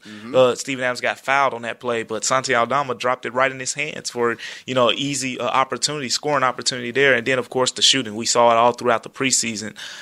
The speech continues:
Speaker 2: And he comes in this game, three of eight on three-pointers. So another, another day he makes three threes. And,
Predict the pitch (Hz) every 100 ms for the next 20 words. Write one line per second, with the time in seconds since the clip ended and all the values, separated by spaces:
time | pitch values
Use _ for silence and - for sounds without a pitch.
0 | - - 120 113 110 - 117 139 120 113
1 | 120 117 117 113 113 104 123 127 120 120
2 | 110 107 117 127 - 120 113 110 - 110
3 | 110 127 117 - - 113 120 123 123 123
4 | 123 120 - - 131 127 120 - - _
5 | 123 156 196 165 127 123 113